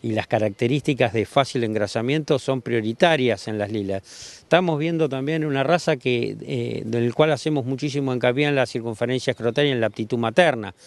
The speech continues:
¿Eh? Corrigiendo el frame un poco de la aptitud materna ya se logra,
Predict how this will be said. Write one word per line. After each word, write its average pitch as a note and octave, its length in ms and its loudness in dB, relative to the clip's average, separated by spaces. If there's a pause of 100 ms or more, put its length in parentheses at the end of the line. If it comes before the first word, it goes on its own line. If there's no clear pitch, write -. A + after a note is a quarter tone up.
(440)
¿Eh? C#3+ 260 0 (260)
Corrigiendo E3+ 500 4
el D#3 80 4
frame E3+ 340 2
un D3+ 140 0
poco D3+ 240 0
de C3 60 4
la B2+ 80 6
aptitud A#2+ 320 0
materna C3+ 400 -2
ya C3 160 -4
se B2 180 2
logra, F#3+ 400 6